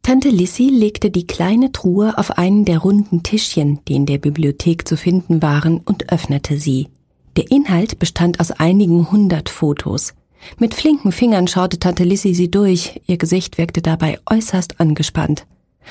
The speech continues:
Es dauerte nicht lange, bis sie das gefunden hatte, was sie suchte.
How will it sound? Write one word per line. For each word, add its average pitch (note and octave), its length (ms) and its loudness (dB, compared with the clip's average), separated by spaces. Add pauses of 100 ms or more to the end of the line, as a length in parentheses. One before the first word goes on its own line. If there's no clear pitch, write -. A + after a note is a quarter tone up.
(220)
Es - 120 -12
dauerte B3 300 2
nicht F3+ 200 2
lange, F3+ 360 4
bis G#3+ 200 -4
sie G#3+ 160 -2
das A3 300 -2
gefunden E3 600 0
hatte, E3+ 280 -2
was F3 140 -2
sie G#3 100 0
suchte. G3 540 -2